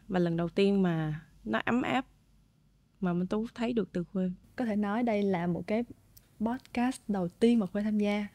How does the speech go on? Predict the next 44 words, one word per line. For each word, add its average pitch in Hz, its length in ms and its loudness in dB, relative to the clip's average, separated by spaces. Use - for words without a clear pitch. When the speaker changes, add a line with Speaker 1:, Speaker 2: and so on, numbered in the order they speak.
Speaker 2:
Ừm, 175 800 -14
và 175 260 2
lần 175 140 4
đầu 180 80 6
tiên 196 80 4
tham 208 200 4
gia 208 200 4
là 190 120 2
tham 214 140 0
gia 214 100 4
với 226 100 2
Minh 220 160 4
Tú 214 300 0
thì 233 140 2
nó, 202 540 0
nó 233 180 -2
rất 277 200 0
là 175 440 -2
đặc 180 180 -2
biệt, 185 300 4
bởi 190 140 -2
vì 190 420 4
đây 226 140 4
là 214 60 6
nơi 208 200 6
mà 196 240 4
Khuê 208 200 0
và 190 100 -2
Tú 220 200 0
có 285 80 0
thể 214 140 -2
giải 208 220 0
bày 185 280 2
được 165 120 0
rất 240 100 2
nhiều 233 240 6
những 175 100 2
cái 254 100 -4
tâm 226 160 0
sự. 185 240 -4
Nó 208 120 2
không 233 200 4
chỉ 208 220 2
là 190 420 2